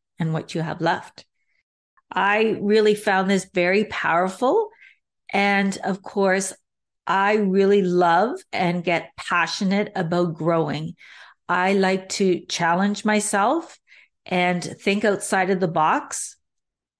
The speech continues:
When I'm uncomfortable, I know I'm growing. And that's why I've decided, actually, I'm going to go away to Sri Lanka to an Ayurvedic, uh, retreat place in the jungle and on the Indian Ocean, which I'm really super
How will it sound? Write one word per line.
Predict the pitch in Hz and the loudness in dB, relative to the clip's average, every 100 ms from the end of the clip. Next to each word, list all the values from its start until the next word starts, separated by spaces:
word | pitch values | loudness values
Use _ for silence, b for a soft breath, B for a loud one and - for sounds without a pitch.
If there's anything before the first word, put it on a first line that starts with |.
| _ | _
When | 190 185 | 0 2
I'm | 180 190 | 4 2
uncomfortable, | 202 190 202 196 240 214 269 - - | 2 0 -4 -2 -4 0 0 0 -4
I | 165 | -2
know | 170 170 165 | 0 2 0
I'm | 156 | -2
growing. | 160 156 160 160 - - b b b b b _ | -2 -2 -2 -4 -8 -12 b b b b b _
And | 190 185 | -2 0
that's | 202 202 - | 0 0 -2
why | 202 185 180 | 0 2 2
I've | 165 185 170 | 0 0 -2
decided, | 180 - 185 190 180 | -6 -2 0 2 0
actually, | - 165 160 - 175 | 0 -2 -4 -2 -2
I'm | 170 | -2
going | 160 175 165 | -2 -4 -4
to | - 196 | -2 -4
go | 180 165 | 0 -2
away | 151 165 175 | 0 0 -2
to | 170 160 | -4 -12
Sri | - 147 | -10 -6
Lanka | 147 170 208 - 170 214 _ _ _ _ _ _ - | -2 -2 -2 -4 -8 -8 _ _ _ _ _ _ -10
to | 180 | -4
an | 160 - | -4 -2
Ayurvedic, | 175 165 156 170 175 220 240 - - _ _ _ _ - | -2 -2 0 0 0 -4 -6 -16 -20 _ _ _ _ -16
uh, | 143 - | -16 -10
retreat | 175 165 - 208 | -8 -6 -4 -6
place | - - - - - - _ | -6 -8 -8 -8 -12 -14 _
in | 175 | -6
the | 170 | -6
jungle | 160 175 170 170 165 | -4 -4 -4 -4 -4
and | 160 - | -4 -6
on | - 156 156 143 | -6 -4 -4 -6
the | 170 | -8
Indian | - 160 160 160 | -6 -6 -4 -6
Ocean, | - 165 - 175 | -6 -6 -8 -10
which | 156 156 | -10 -6
I'm | 175 160 | -4 0
really | 180 180 190 190 208 | 2 2 4 4 2
super | - 196 185 175 170 | 0 -4 -2 -2 -2